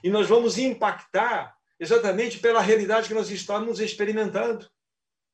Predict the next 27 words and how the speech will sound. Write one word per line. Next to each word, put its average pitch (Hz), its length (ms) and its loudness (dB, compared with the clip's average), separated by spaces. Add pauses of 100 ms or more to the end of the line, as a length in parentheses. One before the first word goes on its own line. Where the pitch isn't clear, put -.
(180)
E 214 140 -2
qual 247 300 2
é 247 100 4
a 247 60 4
maior 214 500 6
demonstração 240 880 -2
de 220 80 2
amor 208 440 2
que 220 80 -4
nós 208 160 -2
podemos 202 540 -2
ter 226 320 6
para 190 300 0
com 190 160 -4
a 180 60 -2
sociedade 180 640 -4
que 202 120 -6
não 240 380 4
conhece 196 440 0
o 175 60 -2
Senhor? 156 480 -8 (540)
Anunciar 240 600 4
o 233 40 10
evangelho, 208 760 2 (120)
é 214 100 8
o 233 80 10
evangelismo, 214 1120 4